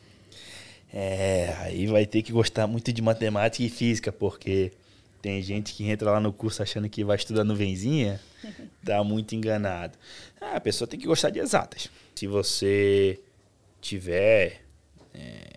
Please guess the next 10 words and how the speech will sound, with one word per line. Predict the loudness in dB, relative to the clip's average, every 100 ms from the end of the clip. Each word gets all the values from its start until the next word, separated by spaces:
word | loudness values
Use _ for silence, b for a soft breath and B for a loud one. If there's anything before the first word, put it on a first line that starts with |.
| -20 -14
aptidão | -10 -8 -6 -4 -2 -2 0
pra | 0
isso, | 0 -2 -6 -6 -8 -10 -10
ou | -10
qualquer, | -8 -8 -12 _ b b b b b b _ _ _ _ _ -20 -10
é, | -4 -4 -4 -8 -20 _ _ -20 _ -4
procurar | -4 -2 -2 2
aí | 2 2
na | 0 0 0
universidade | -2 -2 -2 -2 0 0 0 -4 -10 -10 -14